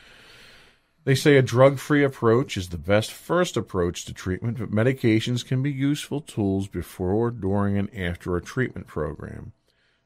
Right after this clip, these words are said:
They can help your teen balance any underlying mental health issues,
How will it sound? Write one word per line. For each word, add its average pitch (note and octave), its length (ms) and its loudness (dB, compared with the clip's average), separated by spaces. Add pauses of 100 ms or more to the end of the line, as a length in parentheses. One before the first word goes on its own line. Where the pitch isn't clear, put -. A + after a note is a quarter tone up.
(100)
They D#2 100 -10
can D#2+ 100 -8
help F2 180 -4
your F2 100 -8
teen F2 240 -4
balance G#2+ 520 0
any F2 220 -2 (200)
underlying A2 720 0
mental B2 360 -2
health D#3+ 400 -8
issues, F#2 640 -8